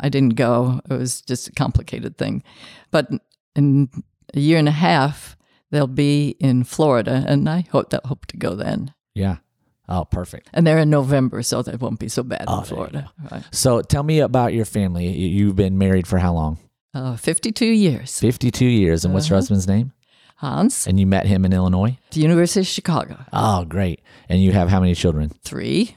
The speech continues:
Speaker 2: Three kids?
Speaker 1: Oh, uh-huh.
Speaker 2: Where do they live?
Speaker 1: Well, the, the oldest is Erica, and she lives outside of Chicago.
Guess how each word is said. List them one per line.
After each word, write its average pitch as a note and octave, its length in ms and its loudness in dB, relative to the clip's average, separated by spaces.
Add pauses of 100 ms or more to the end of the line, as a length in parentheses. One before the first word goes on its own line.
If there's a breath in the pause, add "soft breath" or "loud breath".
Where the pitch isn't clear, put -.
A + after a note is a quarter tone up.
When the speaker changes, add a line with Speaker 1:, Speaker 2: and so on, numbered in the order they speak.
Speaker 2:
Three F2 200 0
kids? A#2+ 340 -2
Speaker 1:
Oh, C#3+ 220 -6
uh-huh. D3+ 440 -4
Speaker 2:
Where F#3 200 2
do F#2 60 4
they F2 160 2
live? D#2+ 260 -2 (320)
Speaker 1:
Well, C3 120 -4
the, B2 100 -2
the C3 160 0
oldest F3 360 2
is D#3+ 240 -2
Erica, D3 420 2
and F3 180 2
she F3 160 0
lives D#3+ 400 0 (320 loud breath)
outside C3+ 340 -2
of D#3 100 -4
Chicago. C#3 800 -4